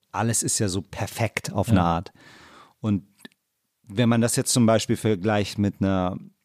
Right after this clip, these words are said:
Speaker 1: Gitarre oder einer Stimme oder irgendein analogen
Speaker 2: Mhm.
Speaker 1: Instrument,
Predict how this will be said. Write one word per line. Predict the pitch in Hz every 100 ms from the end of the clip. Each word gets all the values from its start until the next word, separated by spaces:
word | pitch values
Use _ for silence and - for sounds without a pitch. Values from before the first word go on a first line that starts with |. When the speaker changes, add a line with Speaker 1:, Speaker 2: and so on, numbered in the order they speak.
| _
Speaker 1:
Gitarre | 139 - 113 - 123 98 117 - _
oder | - 101
einer | 95 92
Stimme | - 123 107 87
oder | 87 85 85
irgendein | 95 92 92 90 95 - 95 92 95 - - 85 156 - _ _ _ - 127 -
analogen | - 92 117 107 120 117 101 95 90
Speaker 2:
Mhm. | 127
Speaker 1:
Instrument, | 113 170 107 101 117 101